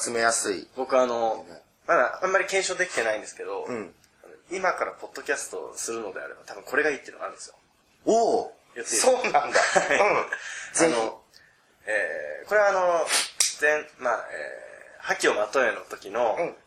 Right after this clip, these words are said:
Speaker 2: えー、ふ-、福田さんのコミュニティの話からヒントを得たんですけど、
Speaker 1: うん。
Speaker 2: やっぱ終わりがあるのが強いと。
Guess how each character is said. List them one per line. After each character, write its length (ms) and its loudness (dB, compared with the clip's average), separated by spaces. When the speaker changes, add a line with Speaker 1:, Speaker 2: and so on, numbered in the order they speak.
Speaker 2:
え 320 -16
ー、 540 -20
ふ-、 80 -
福 100 -2
田 100 0
さ 80 -2
ん 60 -2
の 80 -4
コ 100 -6
ミ 80 -2
ュ 40 -6
ニ 80 -10
テ 120 -8
ィ 160 -4
の 260 0
話 680 -2
か 100 -4
ら 60 -4
ヒ 140 -10
ン 60 -10
ト 120 -8
を 40 -8
得 100 -10
た 160 -12
ん 120 -20
で 60 -20
す 100 -16
け 80 -14
ど、 80 -8
Speaker 1:
う 20 -4
ん。 40 -2
Speaker 2:
や 60 -8
っ 20 -14
ぱ 0 -
終 100 0
わ 160 6
り 80 -4
が 140 4
あ 40 4
る 80 -4
の 80 -8
が 80 -16
強 200 -4
い 40 -10
と。 100 -16